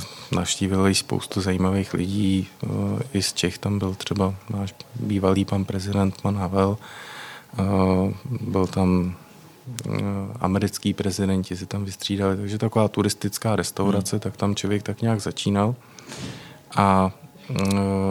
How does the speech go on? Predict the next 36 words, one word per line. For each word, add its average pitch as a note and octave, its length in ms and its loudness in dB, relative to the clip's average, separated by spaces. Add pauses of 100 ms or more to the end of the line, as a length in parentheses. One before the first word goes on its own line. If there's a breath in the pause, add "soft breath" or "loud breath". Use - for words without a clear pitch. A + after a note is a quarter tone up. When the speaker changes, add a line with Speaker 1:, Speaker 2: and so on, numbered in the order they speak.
(240)
Speaker 1:
vlastně G2 340 0 (120)
postupně, G2+ 540 0
než, - 440 -2 (160)
eh, F#2+ 40 -4
se G2 160 -4
člověk G2+ 300 0
tak - 160 -4
nějak G#2 220 0
rozkoukal, A2+ 680 2 (560 loud breath)
naučil G2 400 4
se G#2 160 2
aspoň G#2 360 2
pár G2+ 220 4
slovíček G2+ 680 0
v G2+ 200 -4
místním G2+ 420 2
jazyce. G2 600 0 (220)
Speaker 2:
Jaké G2 220 2
je D3 60 4
vlastně A#2+ 280 2
místní? F2 420 0
To - 140 -6
je F2+ 200 2
hebrejština, B2 640 -2
nebo? G#2+ 560 -2
Speaker 1:
Ne, D3 180 8
ne, D#3 120 6
ne, C3 140 6
je B2+ 80 4
to B2 160 4
arabština. A2+ 460 2
Speaker 2:
Arabština A#2 440 4
teda, B2 180 6
Speaker 1:
Hmm. B2+ 180 6
Speaker 2:
ne F2+ 160 0
hebrejština. E2+ 540 0